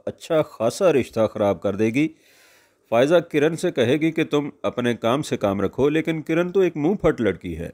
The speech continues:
वो कहेगी कि मैंने तो नवीन के भले के लिए कहा था कि अपने आप को तैयार कर लो, वरना वो फ़ायज़ा की तरह मुंह उठाकर यहाँ से चली जाएगी, तो फिर इसके ससुराल वाले भी यावर भाई की तरह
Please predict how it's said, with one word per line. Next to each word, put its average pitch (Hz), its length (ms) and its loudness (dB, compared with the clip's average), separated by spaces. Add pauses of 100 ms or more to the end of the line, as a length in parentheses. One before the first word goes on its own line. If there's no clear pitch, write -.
(440)
वो 92 140 -4
कहेगी 131 400 4
कि 156 120 -2
मैंने 120 320 2
तो 156 140 -4
नवीन 127 380 0
के 156 140 -2
भले 107 320 2
के 160 100 0
लिए 143 200 2
कहा 104 260 2
था 131 160 0
कि 127 120 0
अपने 117 280 2
आप 120 200 2
को 147 140 -2
तैयार 104 400 2
कर 107 180 0
लो, 110 200 2
वरना 127 400 0
वो 143 200 2
फ़ायज़ा 131 380 2
की 143 120 -6
तरह 117 240 2
मुंह 123 160 0
उठाकर 113 400 0
यहाँ 107 280 0
से 113 180 -6
चली 131 400 -2
जाएगी, 135 360 4
तो 156 120 -2
फिर 139 200 -2
इसके 123 260 -2
ससुराल 113 480 0
वाले 120 280 4
भी 120 180 0
यावर 110 300 2
भाई 98 260 -2
की 107 140 -6
तरह 98 340 0